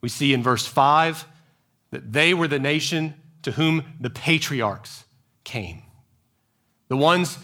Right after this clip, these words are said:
to whom these promises were originally given. And then ultimately, they were the people from whom came Christ himself, the physical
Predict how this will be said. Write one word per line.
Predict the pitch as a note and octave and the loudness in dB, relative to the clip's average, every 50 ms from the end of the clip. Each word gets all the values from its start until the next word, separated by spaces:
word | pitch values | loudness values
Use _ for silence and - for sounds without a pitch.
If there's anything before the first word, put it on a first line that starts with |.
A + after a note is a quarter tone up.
| - - _ | -20 -8 _
to | F3 D#3+ | 0 2
whom | F3 F3 D#3+ | 2 4 4
these | D3+ F#3 F#3 F#3 | 4 2 2 0
promises | - - F3 F3+ F3+ F#3 F3 - F3+ D#3 B2+ | 0 2 2 4 4 2 0 0 -2 -2 -2
were | D3 D#3 D#3 D3 | -2 -2 -2 0
originally | C#3+ C3+ C3 C#3+ E3+ F#3 D3 F3 F#3 F3+ F3+ E3+ E3+ E3 | -2 -2 0 2 2 2 2 2 2 2 4 4 2 2
given. | C3 D#3+ F#3 A3 A3 F#3+ A2 F#2+ - - - - _ _ _ _ _ _ _ _ _ _ _ _ _ _ _ _ _ _ _ _ _ _ _ _ _ - | 4 2 2 4 2 0 -2 -4 -10 -18 -20 -20 _ _ _ _ _ _ _ _ _ _ _ _ _ _ _ _ _ _ _ _ _ _ _ _ _ -10
And | B2 A#2+ | -4 -2
then | B2 A#2+ B2+ | -2 -2 0
ultimately, | - C3+ C#3+ C#3 - D#3+ D3 C#3 C#3 C#3+ C3+ C3 B2+ B2 - - - - - - - - _ _ _ _ _ _ _ _ _ _ _ _ _ _ _ - | 0 0 0 2 2 0 0 0 0 0 -2 -2 -2 -2 -6 -12 -18 -20 -20 -20 -20 -20 _ _ _ _ _ _ _ _ _ _ _ _ _ _ _ -4
they | B2 C3+ | -2 0
were | C#3+ C3+ C3 | 0 0 -2
the | B2 A2 | -4 -4
people | - C3+ B2+ B2 - A#2 G#2+ G2+ G2 - - - - - - _ _ _ _ _ _ _ _ _ _ _ _ _ _ _ _ _ _ _ _ _ _ _ | -4 -6 -6 -6 -6 -6 -8 -8 -10 -14 -20 -20 -20 -20 -20 _ _ _ _ _ _ _ _ _ _ _ _ _ _ _ _ _ _ _ _ _ _ _
from | - C3 B2 | -6 -6 -4
whom | A2 B2 A#2 G#2+ | -4 -6 -6 -6
came | - A#2 A2 G2+ G2 | -6 -8 -8 -8 -10
Christ | G2 - A#2+ G#2+ G2 G2 - - | -6 -4 -4 -4 -4 -6 -10 -14
himself, | - G2 - - - E2+ E2 - - - - - - _ _ _ _ _ _ _ _ _ _ _ _ _ _ _ _ _ _ _ _ _ _ _ _ _ _ - | -16 -16 -16 -14 -16 -16 -18 -18 -20 -20 -20 -20 -20 _ _ _ _ _ _ _ _ _ _ _ _ _ _ _ _ _ _ _ _ _ _ _ _ _ _ -18
the | A2+ | -14
physical | - - D3+ C#3 C3 C#3+ - D3+ C#3+ C3+ C#3 C3 - | -4 -2 -2 0 0 -2 -2 0 -2 -2 -2 -6 -12